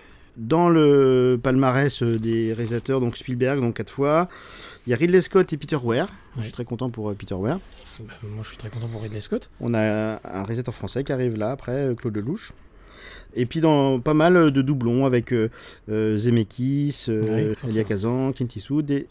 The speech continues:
Speaker 1: Andrew Niccol et, euh, Nolan, quand même, euh,
Speaker 2: Oui.
Speaker 1: mérité.
Speaker 2: Et donc par rapport aux films qu'on a pu recueillir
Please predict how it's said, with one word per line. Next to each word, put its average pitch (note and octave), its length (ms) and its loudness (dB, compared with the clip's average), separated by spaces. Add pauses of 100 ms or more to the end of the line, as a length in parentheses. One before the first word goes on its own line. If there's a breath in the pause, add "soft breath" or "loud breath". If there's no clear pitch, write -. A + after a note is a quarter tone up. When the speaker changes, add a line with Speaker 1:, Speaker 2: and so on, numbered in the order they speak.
(120)
Speaker 1:
Andrew D3 240 0
Niccol D#3+ 400 4
et, F3+ 360 6
euh, B2 160 4
Nolan, G2+ 260 2 (260)
quand G2 80 -6
même, F#2 200 -6
euh, D2+ 100 -12 (340)
Speaker 2:
Oui. F2 60 -16 (340)
Speaker 1:
mérité. F#2+ 320 -6 (400)
Speaker 2:
Et - 40 0
donc F#3+ 140 8
par G3 120 8
rapport F#3 180 6
aux F3 80 6
films F3+ 220 4
qu'on D3 180 0
a A#2 640 -2
pu C3+ 120 -4
recueillir D3 600 0